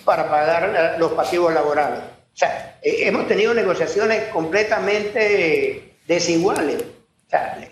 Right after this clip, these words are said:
el funcionario público nada más está pensando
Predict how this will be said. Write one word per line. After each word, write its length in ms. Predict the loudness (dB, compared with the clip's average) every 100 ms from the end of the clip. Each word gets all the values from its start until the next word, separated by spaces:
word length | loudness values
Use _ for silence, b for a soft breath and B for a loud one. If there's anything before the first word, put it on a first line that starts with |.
| -10
el 220 | -2 0
funcionario 560 | 2 0 2 2 2 0
público 320 | 0 0 0
nada 120 | -2 0
más 160 | -2
está 180 | -2 -2
pensando 760 | -2 0 0 2 0 -2 -6